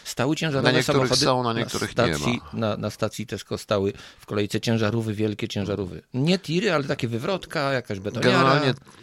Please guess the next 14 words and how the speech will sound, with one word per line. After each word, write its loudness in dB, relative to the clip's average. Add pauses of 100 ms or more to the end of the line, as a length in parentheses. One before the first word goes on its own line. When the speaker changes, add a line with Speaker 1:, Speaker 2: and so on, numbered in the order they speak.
(160)
Speaker 2:
Tesco, 4
Speaker 1:
No. 0
Speaker 2:
proszę -4
państwa, 0
rozrzedziło 0
pół-, -2 (400)
półki, 0
bo 0
byliśmy, 0
te -4
półki -2
były 0
trochę -4
rozrzedzone. 0